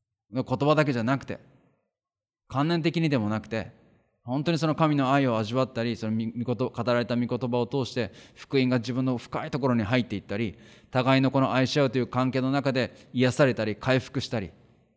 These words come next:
そういうのをもっともっと見ていきたいですよ。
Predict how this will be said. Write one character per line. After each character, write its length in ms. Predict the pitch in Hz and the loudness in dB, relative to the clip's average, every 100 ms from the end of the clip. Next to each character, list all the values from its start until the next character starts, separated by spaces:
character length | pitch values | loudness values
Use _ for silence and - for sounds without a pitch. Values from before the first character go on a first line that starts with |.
| _ _ _ _ _ _ _ _ _ _ _ _ _ - | _ _ _ _ _ _ _ _ _ _ _ _ _ -12
そ 180 | - 131 | -4 0
う 40 | |
い 20 | |
う 40 | 143 | 2
の 80 | 131 | 2
を 40 | |
も 80 | 131 | 0
っ 40 | |
と 100 | 131 | 0
も 80 | 127 | -2
っ 20 | |
と 80 | 117 | -2
見 160 | 110 104 | -2 -2
て 80 | |
い 40 | 101 | -6
き 60 | |
た 100 | - | -6
い 40 | 85 | -10
で 60 | |
す 80 | 80 | -10
よ。 80 | - | -16